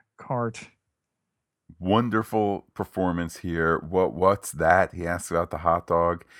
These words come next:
Speaker 2: He reaches into the, Pete, what they call in New York, what they call the, the dirty water.
Speaker 1: The
Speaker 2: He
Speaker 1: dirty
Speaker 2: burns
Speaker 1: water
Speaker 2: himself.
Speaker 1: reservoir. <laughs>
Speaker 2: Yes. And with that, he retches up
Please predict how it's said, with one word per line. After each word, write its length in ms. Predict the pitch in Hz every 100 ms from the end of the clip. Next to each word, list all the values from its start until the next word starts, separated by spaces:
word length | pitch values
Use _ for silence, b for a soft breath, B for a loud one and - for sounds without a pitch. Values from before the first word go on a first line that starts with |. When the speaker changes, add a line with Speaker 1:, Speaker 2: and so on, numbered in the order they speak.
| B
Speaker 2:
He 140 | - 90
reaches 420 | 101 110 104 92
into 220 | 104 -
the, 340 | 82 87 80 - b b b
Pete, 160 | 139 143
what 100 | -
they 120 | 123
call 420 | - 156 170 160
in 280 | - 113 107
New 120 | 113
York, 560 | 113 92 95 62 - -
what 140 | 80
they 120 | 90 98
call 380 | - 92 92
the, 280 | 80 76 71
the 180 | 73 80
dirty 380 | 71 98 107 101
water. 540 | 82 95 92 60 - - b b b
Speaker 1:
The 80 | 131
Speaker 2:
He 40 |
Speaker 1:
dirty 240 | - 147 104
Speaker 2:
burns 260 | 107 123 139
Speaker 1:
water 160 | 139
Speaker 2:
himself. 180 | 151 147
Speaker 1:
reservoir. 760 | 147 143 147 147 151 147 151 -
<laughs> 260 | - - -
Speaker 2:
Yes. 560 | 71 85 71 - - - b b b -
And 160 | 101
with 140 | 98 107
that, 220 | 107 117
he 120 | 98
retches 560 | 87 78 110 - 120 98
up 220 | 98